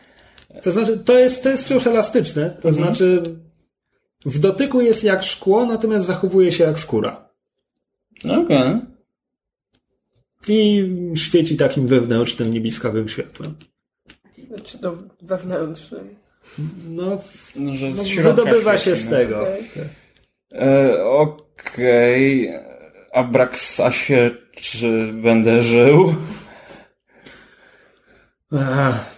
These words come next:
Speaker 1: Przez Abra-, Abraxas z-, znowu kolejny skurcz bólu.
Speaker 2: Mhm.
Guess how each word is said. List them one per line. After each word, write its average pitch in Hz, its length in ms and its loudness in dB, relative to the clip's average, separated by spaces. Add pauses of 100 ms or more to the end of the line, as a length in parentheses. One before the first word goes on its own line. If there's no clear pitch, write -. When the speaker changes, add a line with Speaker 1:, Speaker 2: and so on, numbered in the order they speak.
(920)
Speaker 1:
Przez 131 200 -6
Abra-, 135 440 0
Abraxas 139 720 0
z-, 147 240 -6 (420)
znowu 131 340 -4
kolejny 139 340 2
skurcz 131 280 -4
bólu. 139 440 0 (140)
Speaker 2:
Mhm. 120 240 -14